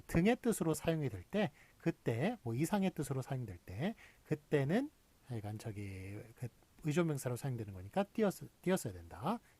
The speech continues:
그런 이야기가 되겠습니다. 와 같이, 아, 계속 읽어보겠습니다. 두 개 이상의 사물에 열거하는 구조에서 그런 따위, 예, 등등, 등, 예, 뭐 이상, 뭐 거기까지 뭐 이런 뭐 뜻으로,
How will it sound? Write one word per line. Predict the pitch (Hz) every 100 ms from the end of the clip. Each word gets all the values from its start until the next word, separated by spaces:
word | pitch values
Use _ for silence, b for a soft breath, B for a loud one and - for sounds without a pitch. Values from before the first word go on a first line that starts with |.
| -
그런 | 139 127
이야기가 | 104 104
되겠습니다. | - 95 - 85 85 131 240 - B B B B -
와 | 190
같이, | 196 - - 240 104 b b b b
아, | 135 131 123
계속 | 175 170
읽어보겠습니다. | 143 139 135 143 151 240
두 | - 151
개 | 190
이상의 | 170 160 156
사물에 | 170 160 151
열거하는 | 120 139 160 151
구조에서 | 143 113 104 190 185 b b
그런 | - 160 180 175
따위, | 247 247 139 123 240 - -
예, | 101
등등, | - 147 147 120 170 233 -
등, | 120 120 202 - - - 107
예, | 95 95 95 95 98
뭐 | 107 107
이상, | 139 127 104 185 269
뭐 | 123 98 95 110 -
거기까지 | 139 143 123 87 160 226
뭐 | 104
이런 | 101 95 92 B B B
뭐 | 127 -
뜻으로, | 208 - 156 196